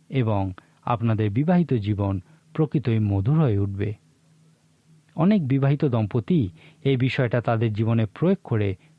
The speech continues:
উপকৃত হয়েছে। তারা বলে, যীশুখ্রিস্টের এই একটি শিক্ষাই তাদের জীবন সম্পূর্ণ পরিবর্তিত করেছে। যীশুখ্রিস্ট এরকম প্রচুর শিক্ষা দিয়েছেন যা প্রকৃতই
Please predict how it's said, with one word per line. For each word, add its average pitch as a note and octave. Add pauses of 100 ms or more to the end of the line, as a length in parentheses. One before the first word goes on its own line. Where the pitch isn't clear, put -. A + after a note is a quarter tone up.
উপকৃত F3
হয়েছে। G2 (800)
তারা G#2+
বলে, G#2+ (520)
যীশুখ্রিস্টের F3+
এই F3+
একটি F3+
শিক্ষাই G#2 (340)
তাদের C3+
জীবন A2+ (280)
সম্পূর্ণ F#3
পরিবর্তিত A2+
করেছে। G2+ (640)
যীশুখ্রিস্ট A#2
এরকম A#2+
প্রচুর C#3
শিক্ষা -
দিয়েছেন C#3
যা A#2
প্রকৃতই A#2